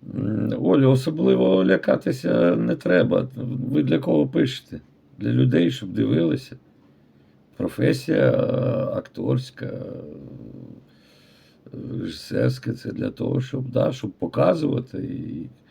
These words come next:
Себе, і свої, е, здобутки, свої думки, да, ділитися, так що лякатися тут нема чого. От, е, берете, записуєте, нормально, ну що, ну хтось пройшов.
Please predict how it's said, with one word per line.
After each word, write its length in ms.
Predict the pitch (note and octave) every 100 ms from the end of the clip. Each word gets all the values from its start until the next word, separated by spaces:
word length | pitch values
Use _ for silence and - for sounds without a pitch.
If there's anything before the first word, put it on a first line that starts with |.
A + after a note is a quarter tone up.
| _ _ _ _ _
Себе, 640 | - - - - B2+ C3+
і 480 | B2 - - - - - -
свої, 600 | - - C#2+ - - -
е, 220 | - - - - - - - - - - - -
здобутки, 760 | F#2 F2+ F#2+ - A#2+ C#3+ - A2
свої 300 | - G2 G2
думки, 640 | F2+ E2+ - - A2 C3 - _ _ -
да, 140 | A#2
ділитися, 680 | B2+ G2+ A#2 D#3 - C3 -
так 240 | C3 -
що 180 | - A#2+
лякатися 600 | A#2+ B2 C3+ C3+ C3 C3
тут 220 | B2 A#2+
нема 300 | B2+ B2+ B2
чого. 360 | B2+ - B2+ B2+ _ - - - - - _ -
От, 300 | - F2 B2+ -
е, 20 | G2 - - - - - - - - -
берете, 640 | - F2+ F2 F#2 G#2+ - -
записуєте, 1080 | - - - B2+ - B2 - - E2+ E2+ D2+ D2
нормально, 640 | E2 - D#2+ G2+ - F2 E2
ну 160 | A2+ A#2
що, 140 | -
ну 240 | G2+ - -
хтось 180 | - - -
пройшов. 400 | - - - -